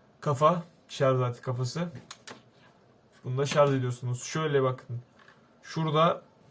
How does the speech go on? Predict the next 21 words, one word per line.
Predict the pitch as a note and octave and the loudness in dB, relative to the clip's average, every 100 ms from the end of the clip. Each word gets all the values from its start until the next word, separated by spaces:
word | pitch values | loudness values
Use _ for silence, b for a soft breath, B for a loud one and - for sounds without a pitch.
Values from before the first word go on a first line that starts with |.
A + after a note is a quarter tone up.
| - | -12
görüyor | C3 C#3 C#3+ C#3+ | -2 0 2 0
musunuz | C3 C#3+ C3+ | 0 -2 -2
bilmiyorum, | C3+ C3+ C3 B2 B2+ - | -2 -2 -2 -4 -6 -4
bilmiyorum | C#3 C#3 C3+ C#3 | -2 0 2 2
ama | C#3+ F3 F3 - | 0 -2 -4 -14
şurada | - C#3+ D3 | -8 0 2
bak | C3+ | 0
üç | F3 F3+ - | -2 -4 -2
tane | D#3 E3+ F3 D3+ | 0 0 0 2
beyaz | D3+ D3+ | 2 4
ışık. | C3 B2+ - - - B B B B B - | 0 -4 -8 -16 -20 B B B B B -14
Bu | - F#3+ | -6 -2
üç | F3 D#3+ | 0 0
beyaz | D#3+ D3 | 0 2
ışık | C3+ C3+ | 0 -2
olduğu | E3 D#3+ F3+ | -2 0 0
zaman | D3+ D#3+ G3 - - _ _ _ _ _ - _ - - _ C#3+ | 2 2 2 -4 -20 _ _ _ _ _ -20 _ -12 -12 _ -6
bunun | E3+ E3 | -2 0
içindeki | C3 C#3+ C3 C3+ B2 - | 0 -2 -2 -2 -6 -6
şarj | - E3 E3+ F#3 | -4 4 4 4
full. | - D#3+ C3 | -2 0 0